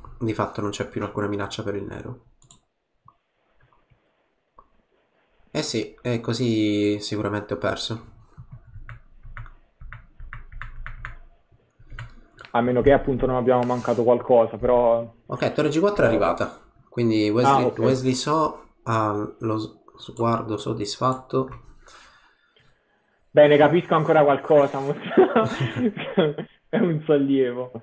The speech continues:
Speaker 1: Ok, la partita è andata proprio così. Torre G quattro, H cinque era la mossa che consideravo. E
Speaker 2: Sì,
Speaker 1: guarda, è
Speaker 2: perché
Speaker 1: andata proprio così, torre sette, donna C uno.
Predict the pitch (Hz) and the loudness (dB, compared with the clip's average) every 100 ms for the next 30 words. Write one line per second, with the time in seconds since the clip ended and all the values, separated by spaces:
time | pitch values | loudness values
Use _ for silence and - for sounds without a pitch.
0 | - 110 110 104 117 - 143 110 104 107 | -8 -2 2 2 0 0 2 2 0 0
1 | 110 113 107 101 104 - - 117 113 113 | -2 -2 -2 0 -2 -4 -4 0 0 2
2 | 135 143 117 113 113 131 127 110 104 101 | 0 0 -4 -4 -4 -2 0 0 0 0
3 | 104 113 107 - 104 - 113 120 135 143 | -2 -4 -6 -6 -8 -6 -8 -6 -6 -6
4 | 151 - _ _ _ _ _ _ _ _ | -10 -12 _ _ _ _ _ _ _ _
5 | _ _ _ - 104 104 104 151 127 131 | _ _ _ -8 -2 0 6 6 6 2
6 | 139 120 107 117 113 113 - 156 156 143 | 0 2 2 2 2 0 -2 -4 -2 -4
7 | 139 - - _ _ _ _ _ _ _ | -4 -6 -20 _ _ _ _ _ _ _
8 | - - - - - _ _ _ _ _ | -18 -18 -18 -20 -20 _ _ _ _ _
9 | _ - - 120 110 104 95 - 120 120 | _ -20 -12 -8 -6 -6 -6 -6 -4 -4
10 | - 151 151 127 107 107 101 - 95 - | -4 -6 -6 -8 -4 -4 -4 -6 -8 -10
11 | 117 | -12